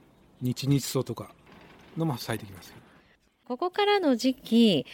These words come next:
Speaker 2: 出荷されていくお花の中で、小菅さんが最もおすすめなお花というとどれでしょうか？
Speaker 1: やっぱり日々草ですね。暑さと乾燥に強い日々草がいいんじゃないでしょうかね。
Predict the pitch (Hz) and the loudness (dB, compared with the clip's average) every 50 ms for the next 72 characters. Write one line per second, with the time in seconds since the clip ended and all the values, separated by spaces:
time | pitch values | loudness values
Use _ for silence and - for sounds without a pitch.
0 | - - - - 214 196 - - - 208 196 - - 226 202 202 202 - - 196 | -14 -8 -2 -2 -2 -2 -2 -2 0 2 2 2 2 2 2 2 2 2 2 0
1 | 190 185 - 185 185 196 - 240 214 214 214 214 208 208 214 226 220 - 233 226 | 0 2 2 2 2 2 4 2 2 2 2 0 0 0 0 -2 0 0 2 2
2 | 233 262 359 392 339 - - 240 - 233 226 254 - 247 226 214 208 214 208 196 | 4 4 4 4 4 4 2 0 2 4 2 4 4 4 2 2 4 4 4 4
3 | - - - 208 - - 302 269 220 - 196 - 233 226 - 226 214 208 196 190 | 2 0 -4 -4 2 4 6 6 6 6 4 4 2 2 2 2 2 4 2 2
4 | 190 180 170 - - _ _ - 190 185 208 185 175 156 - - 202 202 220 - | 2 0 -2 -2 -6 _ _ -4 0 2 2 2 2 2 0 0 0 0 0 0
5 | 302 247 247 220 220 190 185 180 - 170 156 - - - - - _ _ _ _ | 2 2 4 4 4 4 2 0 -2 -4 -6 -4 -6 -6 -6 -8 _ _ _ _
6 | - _ _ - 139 127 120 - 131 113 110 107 107 - 120 117 113 110 113 113 | -20 _ _ -6 -6 -6 -4 -2 -4 -4 -4 -8 -10 -10 -10 -10 -10 -8 -8 -8
7 | 117 135 131 131 123 117 - - 139 147 131 - - - 131 127 123 - - 107 | -8 -8 -6 -4 -4 -4 -2 2 2 2 2 2 -2 -2 -2 -2 -2 -2 -6 -12
8 | 98 95 95 - - _ _ _ _ - - 139 135 - - - - 127 113 - | -14 -16 -18 -20 -20 _ _ _ _ -6 -4 -4 -4 -4 -4 -2 0 0 0 -2
9 | - 113 104 98 - - _ _ _ _ - - 135 135 127 - 147 135 135 127 | -6 -8 -8 -10 -12 -14 _ _ _ _ -2 2 2 2 4 4 4 4 4 4
10 | - - 131 127 123 113 98 95 - - - _ _ _ _ _ _ _ - 117 | 2 0 0 0 0 0 -4 -8 -16 -20 -20 _ _ _ _ _ _ _ -12 -12
11 | 110 - - 131 127 123 - - 127 120 117 117 117 117 117 _ _ _ _ _ | -10 -6 -4 -4 -4 -4 -6 -6 -6 -4 -4 -6 -6 -8 -10 _ _ _ _ _
12 | _ _ _ _ - - 123 113 113 101 98 98 - - - - - - | _ _ _ _ -12 -10 -8 -8 -8 -8 -10 -14 -16 -18 -18 -20 -20 -20